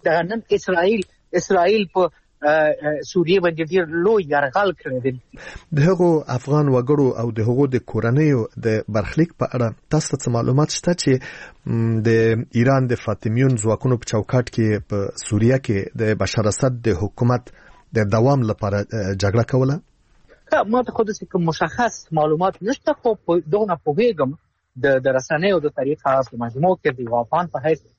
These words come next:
Speaker 1: دا معلومات راش-، راته شته چې متاسفانه د ایران مقاماتو، د ایران استخباراتو، د ایران د سپاه پاسداران، د، ا، د افغان بېوزلو خلکو څخه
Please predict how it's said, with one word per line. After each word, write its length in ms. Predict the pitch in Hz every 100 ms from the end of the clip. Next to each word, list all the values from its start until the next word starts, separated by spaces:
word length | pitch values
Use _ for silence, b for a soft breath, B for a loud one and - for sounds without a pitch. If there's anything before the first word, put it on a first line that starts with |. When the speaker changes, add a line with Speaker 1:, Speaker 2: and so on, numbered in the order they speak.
| -
Speaker 1:
دا 100 | 165
معلومات 440 | 175 147 143 170 -
راش-، 320 | 120 - -
راته 200 | 131 131
شته 260 | 120 - 208 113 - _ _
چې 440 | - 160 151 151 139 - _ _
متاسفانه 920 | - 143 185 214 202 175 160 170 170 170
د 100 | 147 -
ایران 640 | 160 139 147 180 170 165 147 _ _
مقاماتو، 720 | 131 127 147 139 160 185 147 110 - _ _ _ _ _
د 20 | 160
ایران 340 | 175 156 170 156
استخباراتو، 880 | 147 - 143 127 135 160 175 135 101 _ _
د 20 | 151
ایران 480 | 147 143 165 165
د 100 | 160
سپاه 420 | 135 - 131 160 147 139
پاسداران، 600 | 135 127 131 143 170 156 95 _ _ _ _ _ -
د، 20 |
ا، 640 | 151 147 147 - 139 143 139 127 131 131 135
د 20 | 180
افغان 460 | 202 135 131 285 175
بېوزلو 580 | 127 151 151 220 185 151 -
خلکو 240 | 143 113
څخه 360 | 107 127 143